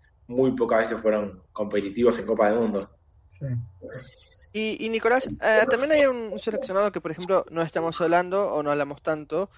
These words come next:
Speaker 3: que es el caso de Italia, ¿no? Que también participa en el Pro catorce,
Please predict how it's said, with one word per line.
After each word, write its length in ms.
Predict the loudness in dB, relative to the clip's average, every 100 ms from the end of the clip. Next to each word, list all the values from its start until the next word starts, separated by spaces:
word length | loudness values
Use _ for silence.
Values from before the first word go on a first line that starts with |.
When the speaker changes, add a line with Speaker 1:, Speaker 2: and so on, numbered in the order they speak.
| _ _ 0
Speaker 3:
que 120 | 2
es 160 | 2 2
el 180 | 0 2
caso 300 | 0 0 -2
de 100 | -2
Italia, 420 | 4 4 4 -2
¿no? 260 | -2 -2 -2
Que 120 | 0
también 260 | 0 -2
participa 600 | -4 -8 -8 -8 -8 -4
en 60 | -4
el 120 | -4
Pro 180 | -6 -4
catorce, 680 | -2 -2 -2 -2 -2 -2 -2